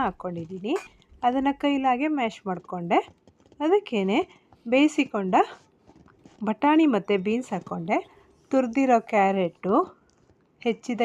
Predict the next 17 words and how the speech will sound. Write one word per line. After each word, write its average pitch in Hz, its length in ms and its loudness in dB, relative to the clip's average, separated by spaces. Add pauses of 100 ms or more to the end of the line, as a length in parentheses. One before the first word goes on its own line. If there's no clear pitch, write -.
(180)
ಈರುಳ್ಳಿ, 202 440 -2 (1400)
ಸಬ್ಸಿಗೆ 294 460 -2 (120)
ಸೊಪ್ಪು, 190 340 -4 (420)
ಕೊತ್ತಂಬರಿ 320 560 0
ಸೊಪ್ಪು, 196 380 -4 (460)
ರುಚಿಗೆ 262 320 -8 (100)
ತಕ್ಕಷ್ಟು 196 420 -6 (140)
ಉಪ್ಪು, - 360 -6 (800)
ಅರಿಶಿಣದ 269 560 0 (100)
ಪುಡಿ, 185 220 -4 (880)
ಅಚ್ಚ 226 180 -8 (140)
ಖಾರದ 190 360 0 (100)
ಪುಡಿ, 170 260 -4 (1300)
ಜೀರಿಗೆ 277 560 2
ಪುಡಿ, 185 280 -4 (1500)
ಗರಂ 254 260 2
ಮಸಾಲ, 180 440 0